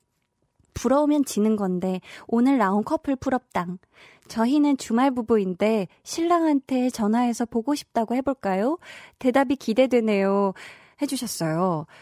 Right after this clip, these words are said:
아, 주말 부부시면 평일에는 함께 못하고 주말에만 함께 하실 수 있는 거잖아요.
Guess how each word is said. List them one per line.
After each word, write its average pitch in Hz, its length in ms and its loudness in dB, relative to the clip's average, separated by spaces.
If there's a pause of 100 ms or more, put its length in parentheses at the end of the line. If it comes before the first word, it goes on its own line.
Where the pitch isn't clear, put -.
(100)
아, 180 260 -16
주말 294 400 0
부부시면 226 840 -2 (280)
평일에는 311 800 2
함께 285 340 0
못하고 196 580 -4
주말에만 254 680 2
함께 247 280 0
하실 254 240 -2
수 - 160 -4
있는 175 240 -2
거잖아요. 156 720 -4